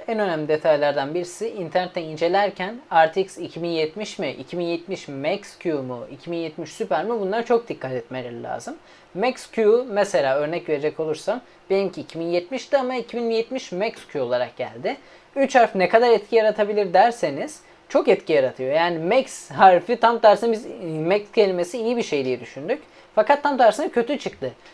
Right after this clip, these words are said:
Güç tasarrufu yapıyor. Normalde yüz yirmi watt kullanıyorsa bu doksan seksen kullanıyor. Ve daha düşük performanslara sebep oluyor. Yani atıyorum yüz F P S alacaksam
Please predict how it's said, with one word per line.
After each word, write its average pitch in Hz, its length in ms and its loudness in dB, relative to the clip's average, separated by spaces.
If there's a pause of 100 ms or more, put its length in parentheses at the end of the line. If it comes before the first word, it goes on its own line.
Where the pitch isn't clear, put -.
(120)
Güç 269 200 0
tasarrufu 220 480 4
yapıyor. 165 480 2 (340)
Normalde 220 440 4
yüz 214 220 0
yirmi 233 200 0
watt 226 300 2
kullanıyorsa 220 540 0
bu 233 140 0
doksan 214 380 2
seksen 202 420 -4
kullanıyor. 127 540 -8 (380)
Ve 240 220 4 (100)
daha 233 400 6 (120)
düşük 196 300 -2
performanslara 175 800 0
sebep 127 400 -6
oluyor. 127 180 -4
Yani 160 400 -2
atıyorum 180 440 2
yüz 208 140 -2
F 233 120 2
P 233 200 0
S 226 140 -2
alacaksam 226 440 -4